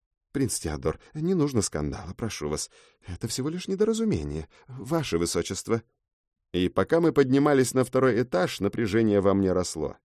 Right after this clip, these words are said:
Возможно, я совершал последний безрассудный поступок в своей жизни. «Эй!» — гаркнул я уже на втором этаже. «Ориван! Какого чёрта здесь происходит?»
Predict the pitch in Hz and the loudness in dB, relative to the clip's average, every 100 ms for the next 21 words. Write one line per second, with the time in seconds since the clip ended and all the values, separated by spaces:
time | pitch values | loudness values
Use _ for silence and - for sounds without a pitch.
0 | _ _ _ - _ 92 131 180 131 127 | _ _ _ -20 _ 2 4 4 2 2
1 | 131 123 120 120 107 110 107 117 110 131 | 4 4 4 0 2 2 2 0 0 2
2 | 143 123 127 107 104 107 104 113 101 98 | 2 4 2 4 4 4 2 0 0 0
3 | 98 95 - 90 85 80 - 80 78 76 | 0 -2 -2 -4 -4 -6 -10 -6 -4 -4
4 | 65 69 62 50 50 _ _ _ _ _ | -6 -8 -10 -14 -20 _ _ _ _ _
5 | _ _ _ _ _ _ 135 165 175 143 | _ _ _ _ _ _ 10 12 12 10
6 | 107 - _ _ _ 90 104 117 - 110 | 6 0 _ _ _ 2 6 6 6 4
7 | 110 131 101 107 98 98 95 82 80 76 | 6 6 6 6 4 4 2 2 0 -4
8 | 69 - _ _ _ _ - 220 220 190 | -6 -12 _ _ _ _ 4 8 10 10
9 | 165 120 82 - _ _ _ - 82 - | 10 8 2 -4 _ _ _ -6 0 4
10 | 175 214 339 294 247 208 180 - 127 110 | 6 6 6 6 8 8 8 8 4 4
11 | 101 82 69 - | 4 2 -2 -10